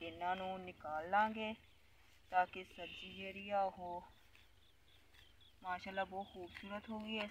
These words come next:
ਤਰੀਕੇ ਇੱਕ ਤੇ ਜਿਹੜੀ ਜ਼ਮੀਨ ਆ ਉਹ ਇਸ ਤਰੀਕੇ ਪੁੱਟ ਹੋ ਜਾਂਦੀ ਆ। ਤੇ ਪਿਆਜ਼ ਆ, ਪਿਆਜ਼ਾਂ ਦੇ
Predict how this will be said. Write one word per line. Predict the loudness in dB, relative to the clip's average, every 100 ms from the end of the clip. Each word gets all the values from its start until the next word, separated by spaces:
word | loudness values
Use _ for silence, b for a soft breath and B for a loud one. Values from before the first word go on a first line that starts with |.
| -6
ਤਰੀਕੇ | -8 0 2 2
ਇੱਕ | 0 -2 -4
ਤੇ | -2 0 0
ਜਿਹੜੀ | -2 -4 -4
ਜ਼ਮੀਨ | -4 -4 -6 4 8
ਆ | 10
ਉਹ | 8 2 0 -2
ਇਸ | -2 -6
ਤਰੀਕੇ | -10 -10 2 4 4 B B B B -10 0
ਪੁੱਟ | 0 2
ਹੋ | 2 4
ਜਾਂਦੀ | 4 2 6 12
ਆ। | 12 10 B B B B B B B -20 -20 -6
ਤੇ | -2 0 0 -4 -8 B B B B B 6
ਪਿਆਜ਼ | 12 12 12 12
ਆ, | 12 12
ਪਿਆਜ਼ਾਂ | 12 10 10 10 6 6
ਦੇ | 4 2